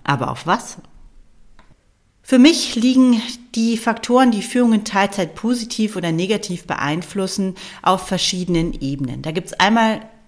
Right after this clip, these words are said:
dich selbst als Führungskraft, als potenzielle Teilzeitführungskraft. Es gibt deine eigene Führungskraft, die in dem Ganzen natürlich eine Rolle spielt.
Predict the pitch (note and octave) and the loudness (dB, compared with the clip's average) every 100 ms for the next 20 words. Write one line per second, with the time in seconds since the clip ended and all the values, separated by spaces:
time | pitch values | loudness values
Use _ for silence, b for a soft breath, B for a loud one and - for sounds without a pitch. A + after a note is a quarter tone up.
0 | _ F#3+ - - - C3 F#3 A3 - E3 | _ -6 -6 -8 -6 -2 -2 -4 -6 -6
1 | D#3 - F3+ A3 - - C#4 - - - | -6 -6 -4 -4 -6 -8 -8 -8 -14 -12
2 | - - F3 E3 D3 F3 D3 C#3+ - C3+ | -14 -14 -10 -8 -8 -8 -8 -8 -8 -8
3 | D3 F#3 - A3 A3 A3+ - A3+ B3+ - | -6 -10 -8 -4 -4 -4 -8 -6 -8 -14
4 | - _ _ _ _ F3 - A3+ A3+ F3 | -20 _ _ _ _ -8 -4 -4 0 0
5 | D3 D3 F3 G#3+ A3 A3+ A3+ A3+ - A#3 | 2 0 2 0 0 0 0 -2 -4 -4
6 | A#3 - G3 E3+ D3 C#3 E3+ - G3 E3+ | -4 -4 0 0 2 2 0 -2 0 0
7 | D#3+ E3+ D3+ B2 C#3+ B2+ C3+ D#3+ - G3 | -2 -6 -6 -4 -4 -2 -2 -2 -2 -2
8 | G3 A3 - | -2 -4 -10